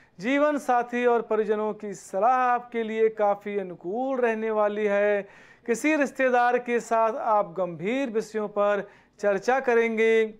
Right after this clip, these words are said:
बात करता हूँ उपाय की। जल में काला तिल डालकर पीपल की जड़ में अगर चढ़ाएं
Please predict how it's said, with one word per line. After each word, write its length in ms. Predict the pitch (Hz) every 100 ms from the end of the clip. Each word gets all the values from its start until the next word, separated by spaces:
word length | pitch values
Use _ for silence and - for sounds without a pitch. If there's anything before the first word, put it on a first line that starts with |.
| -
बात 300 | 214 262 294
करता 260 | 277 269 269
हूँ 160 | 277
उपाय 360 | 269 240 262 277
की। 460 | 247 247 247 220 - _ 165
जल 300 | 151 202 208
में 280 | 226 294 294
काला 380 | 247 240 233 233
तिल 240 | 233 233 220
डालकर 640 | 220 220 220 214 214 208 208 _ _
पीपल 480 | 196 208 208 277 285
की 220 | 262 233
जड़ 200 | 180 208
में 220 | 214 202 196
अगर 220 | 190 185
चढ़ाएं 640 | 175 165 165 202 262 277